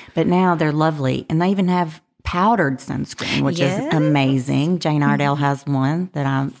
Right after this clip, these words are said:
Speaker 1: absolutely obsessed with. I
Speaker 2: We
Speaker 1: actually
Speaker 2: have that
Speaker 1: have
Speaker 2: one
Speaker 1: it.
Speaker 2: too.
Speaker 1: I have it on my face
Speaker 2: <laughs>
Speaker 1: right now,
Speaker 2: I'm so
Speaker 1: actually.
Speaker 2: proud.
Speaker 1: I know. It's what I
Speaker 2: <laughs>
Speaker 1: do.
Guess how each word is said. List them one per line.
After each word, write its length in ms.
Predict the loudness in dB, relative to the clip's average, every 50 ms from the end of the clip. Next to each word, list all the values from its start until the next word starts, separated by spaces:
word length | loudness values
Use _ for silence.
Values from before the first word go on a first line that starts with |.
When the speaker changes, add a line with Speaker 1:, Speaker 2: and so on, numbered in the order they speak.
| -6
Speaker 1:
absolutely 680 | -2 -2 -2 -2 -2 -4 -2 -2 -2 -2 -2 -4 -4
obsessed 380 | -4 -6 -6 -4 -4 -4 -4 -4
with. 120 | -4 -2 -2
I 120 | -2 -2
Speaker 2:
We 60 | -2
Speaker 1:
actually 120 | -2 -2 -2
Speaker 2:
have 80 | 0 0
that 40 | 0
Speaker 1:
have 80 | 0 0
Speaker 2:
one 120 | 0 -2
Speaker 1:
it. 40 | -2
Speaker 2:
too. 260 | -2 -2 -4 -4 -6 -10 _ -2
Speaker 1:
I 60 | 0
have 140 | 0 2 2
it 60 | 2
on 140 | 2 2 2
my 120 | 2 0
face 500 | 0 0 0 0 2 0 -2 -4 -6 -6 -4
Speaker 2:
<laughs> 120 | -2 -2
Speaker 1:
right 100 | -2 0
now, 320 | -2 0 0 0 -2 -4 -6 -6
Speaker 2:
I'm 160 | -4 -4 -4 -2
so 160 | -4 -4 -2 0 0
Speaker 1:
actually. 140 | 0 0 0
Speaker 2:
proud. 300 | -2 -2 -2 -2 -4 -6 -6 -8 -6 -2
Speaker 1:
I 180 | 0 0 2
know. 320 | 2 0 0 0 0 -2 0
It's 180 | -2 -2 0 0
what 140 | 0 2
I 120 | 2 0 0
Speaker 2:
<laughs> 120 | 0 -2
Speaker 1:
do. 220 | -2 -2 -2 -4